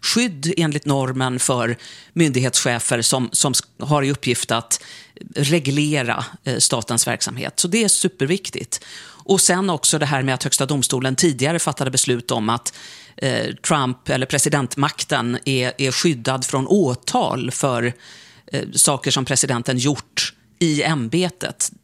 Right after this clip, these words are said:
Det är två väldigt viktiga, eh, punkter. Men sen är det också några saker som högsta domstolen har sagt nej till som, som gör att Trump bromsas. Och det är det här med födslorätten till exempel. Man har ju också stoppat en del av tullarna.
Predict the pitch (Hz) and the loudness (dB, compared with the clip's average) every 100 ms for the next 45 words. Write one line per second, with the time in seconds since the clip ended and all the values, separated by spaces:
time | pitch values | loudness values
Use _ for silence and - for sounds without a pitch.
0 | _ 170 233 202 139 - 147 120 - - | _ -2 2 2 0 -2 0 -2 -4 -6
1 | 151 202 123 160 170 160 - 117 - 120 | 2 2 2 -2 -2 -4 -4 -4 -6 -6
2 | - - - - 127 131 156 117 - - | -14 -20 -20 -6 -6 0 0 0 -4 -6
3 | 123 - - - 233 214 190 202 208 220 | -6 -10 -20 -4 0 2 2 2 0 0
4 | - - 151 147 - - - - - 214 | 0 2 2 -2 -8 -20 -20 -20 0 2
5 | 160 190 208 185 - 180 170 165 - 160 | 4 2 2 0 0 0 2 2 0 0
6 | 147 - 156 139 135 135 135 - 127 165 | 0 0 0 0 2 2 0 0 2 2
7 | 262 - 208 220 220 160 156 147 151 147 | 0 -2 -2 0 0 0 0 0 0 2
8 | 139 139 - 139 127 131 - 123 165 151 | 0 -2 0 0 0 -4 -8 0 2 2
9 | 110 - 196 247 - 175 165 190 175 185 | 2 2 2 0 -2 -2 -2 0 0 0
10 | 165 165 165 175 143 - 151 160 - - | 0 -2 0 0 2 2 2 0 -2 -2
11 | 175 165 165 160 147 143 - 156 151 151 | 0 0 0 2 2 0 -2 -2 0 2
12 | 143 143 - 160 - 147 135 123 139 127 | 2 2 0 0 0 0 -2 -2 0 0
13 | 120 127 - 160 110 131 117 107 | -2 0 2 2 2 -2 -2 -2